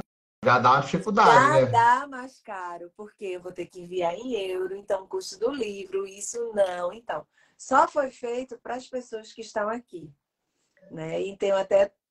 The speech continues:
Speaker 2: tenho pouco livro, porque a maioria deles estão todos no Brasil. Então, veja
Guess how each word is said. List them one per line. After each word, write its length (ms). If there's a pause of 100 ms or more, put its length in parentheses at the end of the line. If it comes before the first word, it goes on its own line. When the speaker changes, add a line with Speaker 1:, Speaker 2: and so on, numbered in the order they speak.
(120)
Speaker 2:
tenho 220
pouco 320
livro, 220
porque 320
a 80
maioria 500
deles 280
estão 180
todos 260
no 140
Brasil. 520 (420)
Então, 240
veja 400